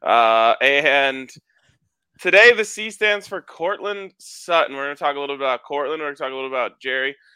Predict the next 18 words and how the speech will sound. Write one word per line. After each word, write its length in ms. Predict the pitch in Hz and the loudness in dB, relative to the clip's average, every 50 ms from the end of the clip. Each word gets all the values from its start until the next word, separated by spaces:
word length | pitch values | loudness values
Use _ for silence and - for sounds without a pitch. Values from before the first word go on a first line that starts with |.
| _ _ | _ _
little 160 | - 156 160 156 | -10 -10 -6 -4
bit 100 | 170 165 | -6 -2
about 220 | 151 160 156 156 | 0 0 0 0
the 100 | 147 139 | -4 -6
rest 300 | 139 151 160 170 - - | -2 0 0 -2 -2 -8
of 60 | 147 | _
the 80 | 147 143 | -10 -4
wide 240 | 139 135 131 131 127 | -2 -2 -2 -2 -4
receivers. 720 | 127 - - 135 135 135 120 123 127 127 127 - - _ _ _ _ _ _ _ _ | -10 -16 -16 -16 -16 -14 -12 -12 -12 -12 -12 -14 -20 _ _ _ _ _ _ _ _
Uh, 160 | 110 120 123 | -8 -8 -6
but 160 | 113 123 - | -6 -8 -2
first, 200 | - 165 170 - | -2 -2 -2 0
Henry, 240 | 185 170 165 165 160 | -4 -4 -2 -2 -4
did 260 | 139 135 156 156 143 | -4 -8 -10 -10 -10
you 100 | 156 160 | -14 -16
see 240 | 151 - - 156 151 | -16 -14 -10 -6 -6
a 80 | 147 135 | -6 -4
bear 560 | 131 139 127 127 127 120 117 117 113 107 | -4 -4 -2 -2 -2 -4 -4 -8 -10 -12